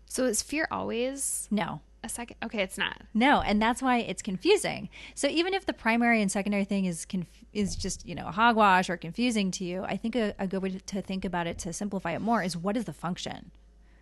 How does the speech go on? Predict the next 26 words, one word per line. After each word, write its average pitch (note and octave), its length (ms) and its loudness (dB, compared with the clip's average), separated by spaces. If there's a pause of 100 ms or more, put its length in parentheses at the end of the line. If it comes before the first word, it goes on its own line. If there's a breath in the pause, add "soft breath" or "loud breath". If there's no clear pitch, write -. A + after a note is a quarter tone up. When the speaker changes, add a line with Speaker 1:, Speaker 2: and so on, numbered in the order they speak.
(160 soft breath)
Speaker 1:
Yeah. B3 180 0
Speaker 2:
What A3+ 100 10
is B3+ 60 6
this C#4 120 4
emotion G3 420 4
doing F#3 260 0
for E3 200 -6
me E3 100 -6
right - 300 -8
now? - 260 -8 (500)
Speaker 1:
Right. A3 360 -2 (420 soft breath)
Speaker 2:
So, - 160 4
I G#3+ 60 8
mean, G3+ 160 6
in, F#3+ 160 4
in G#3 160 0
that G#3 160 0
situation F#3+ 800 0
with F3+ 180 -6
Cat D3+ 180 -6
Stevens, A#3 360 0
it's F3 100 -4
like, F3+ 140 -4
okay, F#3 420 -4
the F#3 100 -6
fear F#3+ 880 0